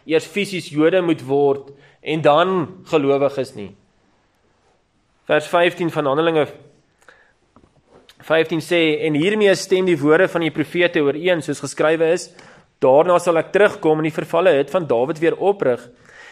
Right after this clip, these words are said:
en wat daarvan verwoes is, sal ek weer oprig en dit herstel, sodat die oorblyfsel van die mense die Here kan soek, en al die nasies oor wie my naam uitgeroep is,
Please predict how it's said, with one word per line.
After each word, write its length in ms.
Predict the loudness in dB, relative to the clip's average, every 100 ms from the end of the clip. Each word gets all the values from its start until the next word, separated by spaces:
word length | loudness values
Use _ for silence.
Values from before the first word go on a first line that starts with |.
| -6
en 120 | 0
wat 120 | 2
daarvan 420 | 4 4 4 0
verwoes 420 | 0 -2 0 0 0
is, 120 | 0
sal 160 | 0
ek 100 | 0
weer 180 | 0 0
oprig 380 | 2 2 2 0
en 60 | -2
dit 120 | 0
herstel, 760 | -2 -4 -2 0 2 0 -8 -20 -20 -20 -20
sodat 300 | -4 4 4
die 100 | 4
oorblyfsel 580 | 4 4 4 2 2 -2
van 140 | -2
die 80 | 0
mense 380 | 0 0 0 0
die 120 | 2
Here 180 | 4 2
kan 200 | 2 -4
soek, 400 | -4 -6 -6 -2
en 80 | 0
al 100 | 0
die 80 | 2
nasies 440 | 4 4 2 -2
oor 140 | -2
wie 120 | 0 0
my 140 | 2
naam 260 | 4 2 2
uitgeroep 460 | -2 -2 -4 0
is, 240 | -2 -2